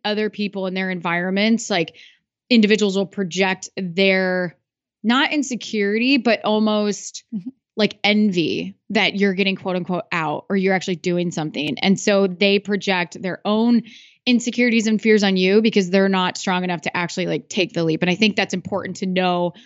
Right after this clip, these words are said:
Speaker 1: when you start wanting to run your own business. And it doesn't have to be this, um, like,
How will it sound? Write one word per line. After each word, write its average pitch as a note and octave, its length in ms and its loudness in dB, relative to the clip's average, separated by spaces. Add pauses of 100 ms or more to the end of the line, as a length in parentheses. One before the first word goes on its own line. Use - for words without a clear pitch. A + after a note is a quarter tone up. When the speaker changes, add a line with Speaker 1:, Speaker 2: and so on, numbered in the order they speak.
(200)
Speaker 1:
when A3 180 6
you A3 120 4
start A#3+ 500 -2 (140)
wanting G3 440 -4
to F#3+ 560 -2 (100)
run G#3 200 2
your G3+ 160 4
own G3 100 0
business. F#3+ 280 2
And A3+ 100 6
it A3+ 60 2
doesn't B3+ 260 4 (320)
have C4+ 220 -4
to C4+ 80 -2
be C4+ 220 2
this, B3 180 0
um, A#3 220 2
like, A3 260 0